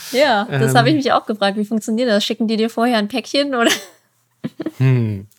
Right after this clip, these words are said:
Speaker 2: vielleicht sollten wir das mal machen. <laughs> Und dann,
Speaker 1: Dann
Speaker 2: und,
Speaker 1: berichten.
Speaker 2: und
Speaker 1: Wir
Speaker 2: dann,
Speaker 1: machen einen Livestream mit allen.
Speaker 2: genau, und dann berichten wir einfach, wie es war.
Speaker 1: <laughs>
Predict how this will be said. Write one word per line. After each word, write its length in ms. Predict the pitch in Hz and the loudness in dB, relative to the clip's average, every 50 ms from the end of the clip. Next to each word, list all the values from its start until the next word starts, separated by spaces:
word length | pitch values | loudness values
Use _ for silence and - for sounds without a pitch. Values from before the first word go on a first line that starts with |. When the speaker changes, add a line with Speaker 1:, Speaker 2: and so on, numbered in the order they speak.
| _ _ _ | _ _ _
Speaker 2:
vielleicht 260 | - - 131 120 113 - | -4 -2 0 0 2 2
sollten 180 | 139 127 160 | 2 2 2
wir 80 | 143 139 | 2 0
das 120 | - - 131 | 0 0 0
mal 100 | 113 110 | 0 0
machen. 320 | 117 123 - - 156 175 170 165 - - | 0 -2 -2 0 2 2 2 4 6 6
<laughs> 140 | 190 - | 6 6
Und 240 | 185 170 160 - 233 | 6 4 4 4 4
dann, 260 | 160 151 - 285 226 202 160 - _ - - - 508 - 831 208 175 - | 4 4 4 4 2 0 -2 -6 _ -12 -8 -4 -2 0 0 2 4 6
Speaker 1:
Dann 140 | 233 233 240 | 6 6 6
Speaker 2:
und, 40 | 240 | 6
Speaker 1:
berichten. 440 | 247 208 226 262 320 - - 247 220 | 4 4 4 2 2 2 4 6 8
Speaker 2:
und 80 | - | 8
Speaker 1:
Wir 80 | - 214 | 10 8
Speaker 2:
dann, 60 | - | 8
Speaker 1:
machen 80 | - 294 | 8 6
einen 80 | 262 214 | 4 4
Livestream 560 | 214 220 - - - - - 226 220 214 208 | 4 4 2 2 -2 -2 2 2 4 4 4
mit 140 | 202 208 - | 2 2 2
allen. 480 | - 208 226 214 185 185 208 - 160 | 2 2 2 2 0 0 -2 -4 0
Speaker 2:
genau, 260 | - 190 170 160 143 | 4 4 6 6 6
und 100 | 139 139 | 6 6
dann 200 | 143 151 160 156 | 6 4 4 4
berichten 420 | 156 160 135 160 165 - - - 165 | 2 2 2 2 0 0 2 2 2
wir 140 | 139 139 139 | 4 4 2
einfach, 300 | 139 131 - 139 113 120 | 2 2 0 0 0 0
wie 60 | 143 | -4
es 120 | 135 - - | -4 -2 -2
war. 340 | 127 139 151 139 117 131 - | -2 -2 -2 -4 -8 -10 -14
Speaker 1:
<laughs> 40 | - | -12